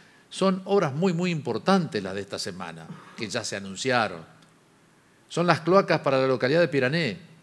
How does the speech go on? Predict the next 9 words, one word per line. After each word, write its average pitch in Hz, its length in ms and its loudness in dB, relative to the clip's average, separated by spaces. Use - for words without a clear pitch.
son 160 180 -2
las 156 140 2
cloacas 170 380 4
para 139 200 0
la 127 120 2
localidad 131 440 2
de 147 320 -6
Riacho 135 460 0
Gené, 127 420 0